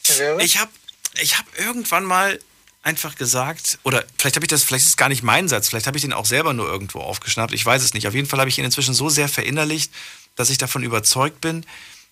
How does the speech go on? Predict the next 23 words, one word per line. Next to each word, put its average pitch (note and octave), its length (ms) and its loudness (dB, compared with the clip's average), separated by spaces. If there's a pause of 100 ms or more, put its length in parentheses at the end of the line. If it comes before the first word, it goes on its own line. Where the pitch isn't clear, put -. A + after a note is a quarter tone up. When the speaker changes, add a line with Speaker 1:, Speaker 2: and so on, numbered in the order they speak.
(240)
Speaker 2:
wenn E3 440 0
du F#3 420 -4 (280)
eine C#3 200 0
Person C#3 380 -2
kennenlernen B2+ 540 -2
möchtest, - 500 -2
ja, A2 240 0 (1200)
wo B2 80 -2
du D#3+ 80 2
Speaker 1:
Mhm. D3 60 4
Speaker 2:
sagst, D3 240 4
so, C3 100 0
das, C3+ 240 2
das C3 160 -2
ist - 80 2
eine C#3+ 80 -6
Person, C#3 260 -2
die C3+ 80 -4
mir B2+ 120 -2
zu, - 200 0
zu - 180 -2
mir B2 100 2
passen A#2+ 460 0